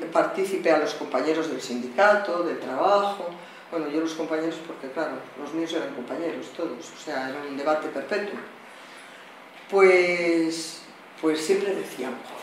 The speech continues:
ya estás con el feminismo". Y digo: "¿Pero qué tiene ve-, que ver el feminismo con una cartilla en la caja de ahorros? Vamos a ver, explícame". O sea, es que te estoy hablando de derechos,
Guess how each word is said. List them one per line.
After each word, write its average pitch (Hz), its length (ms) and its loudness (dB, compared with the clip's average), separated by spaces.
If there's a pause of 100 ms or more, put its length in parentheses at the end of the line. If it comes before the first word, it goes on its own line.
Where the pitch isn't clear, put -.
ya - 60 -8
estás 220 260 0
con 202 180 -2
el - 60 -4
feminismo". 151 540 -4 (720)
Y 156 60 -4
digo: 156 220 -4
"¿Pero - 220 -2
qué 311 140 6
tiene 311 320 8
ve-, 254 300 6
que 220 160 8
ver - 380 2 (200)
el 190 240 6
feminismo 294 880 2 (340)
con 233 260 10
una 285 280 8
cartilla 320 920 8
en 214 160 6
la 190 220 8
caja 214 540 8
de 180 80 8
ahorros? - 580 4 (960)
Vamos 226 320 6
a 220 80 6
ver, - 320 0
explícame". 240 840 2 (600)
O - 40 -10
sea, - 520 2
es - 280 6
que - 420 2
te 190 60 6
estoy 294 340 4
hablando 262 420 4
de 196 140 4
derechos, - 760 0